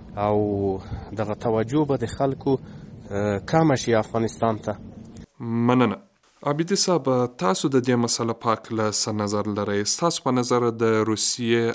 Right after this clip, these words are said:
Speaker 2: او د اوکراین ترمنځ، آ، کومې روانې شخړې چې دي،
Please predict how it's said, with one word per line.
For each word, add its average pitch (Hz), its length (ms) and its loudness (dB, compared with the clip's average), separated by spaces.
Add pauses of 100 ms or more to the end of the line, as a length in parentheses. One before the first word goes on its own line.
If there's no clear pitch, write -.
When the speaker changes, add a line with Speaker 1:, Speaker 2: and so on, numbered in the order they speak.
Speaker 2:
او 110 260 0
د 107 100 -4
اوکراین 104 440 -4
ترمنځ، 104 580 -4
آ، 104 420 -2 (360)
کومې 113 200 -2
روانې 120 400 -2
شخړې 117 360 -4
چې 107 160 -12
دي، 104 320 -4